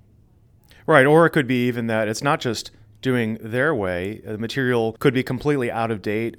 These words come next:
or wrong. Maybe, and I, I don't know if you've seen this when you're working with others, somebody has an old version of the corporate deck that's totally out of style, stuff like that. Or the folks that are doing this may either, one, not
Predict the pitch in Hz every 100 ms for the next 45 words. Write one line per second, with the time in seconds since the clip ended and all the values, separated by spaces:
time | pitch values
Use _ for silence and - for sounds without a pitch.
0 | _ 104 95 98 107 117 123 95 107 110
1 | 107 104 101 _ 110 110 85 117 120 107
2 | 101 113 - 113 107 101 - 107 101 101
3 | 107 107 98 104 98 98 95 - 123 110
4 | 117 107 104 110 104 107 101 101 101 92
5 | 98 - 107 101 73 98 92 101 - 95
6 | - - 107 101 95 92 90 - 90 87
7 | 87 - 101 95 90 - 87 87 85 113
8 | 120 110 107 - - - _ _ 117 -
9 | 127 123 - 113 95 90 95 101 101 82
10 | 85 - - - _ _ _ 98 98 95
11 | 95 - _ _ _ _ - 113 101 -
12 | 120 120 117 113 - 104 110 107 104